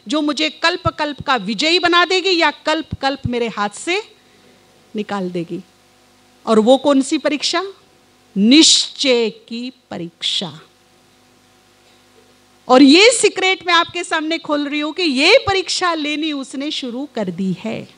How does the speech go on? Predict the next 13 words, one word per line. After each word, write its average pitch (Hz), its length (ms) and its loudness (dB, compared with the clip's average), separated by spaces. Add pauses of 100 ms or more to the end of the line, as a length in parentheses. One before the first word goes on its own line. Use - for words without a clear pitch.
(1080)
कभी 277 460 4
भी, 302 340 0
कहीं 302 460 0
भी, 302 300 -2
किसी 370 520 2
के 320 240 0
भी 277 440 2 (420)
निश्चय 285 800 0
की 320 380 -2
परीक्षा 285 960 0 (840)
हो 247 120 -8
सकती - 720 -18
है। 180 160 -20